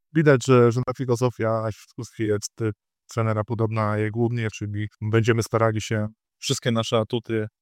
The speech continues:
wykorzystać, będziemy starali się grać, e, skutecznie i, i, i myślę, że do tego będziemy dążyć w trakcie treningów.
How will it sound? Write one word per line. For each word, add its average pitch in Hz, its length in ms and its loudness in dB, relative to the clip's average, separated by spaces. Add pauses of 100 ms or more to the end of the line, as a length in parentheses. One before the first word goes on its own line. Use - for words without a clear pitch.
(160)
wykorzystać, 120 1040 0 (320)
będziemy 113 320 -2
starali 110 380 0
się 113 160 -6
grać, 110 400 -2
e, 107 460 -4 (240)
skutecznie 123 880 0
i, 113 460 -4
i, 110 340 -8
i 113 60 -4
myślę, 113 260 -2
że 110 100 -2
do 107 80 -4
tego 107 240 -2
będziemy 107 340 0
dążyć 113 380 -2
w - 80 -20
trakcie 110 260 -4
treningów. 113 600 0